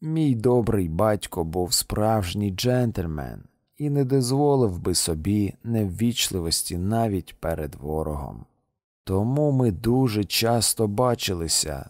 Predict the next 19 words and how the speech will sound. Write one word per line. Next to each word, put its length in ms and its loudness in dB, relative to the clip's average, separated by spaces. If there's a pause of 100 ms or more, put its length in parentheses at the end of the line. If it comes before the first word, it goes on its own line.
з 140 -8
іноземцем, 920 -4 (360)
який 340 0
поставив 720 2
себе 400 2
в 80 0
нашому 560 -2
домі 480 0 (180)
на 220 0
дружню 580 -2
ногу. 560 0 (580)
Він, 720 -2
так 260 0
би 160 4
мовити, 800 2
силою 840 2
оволодів 720 0
симпатіями 960 0
батька 720 -2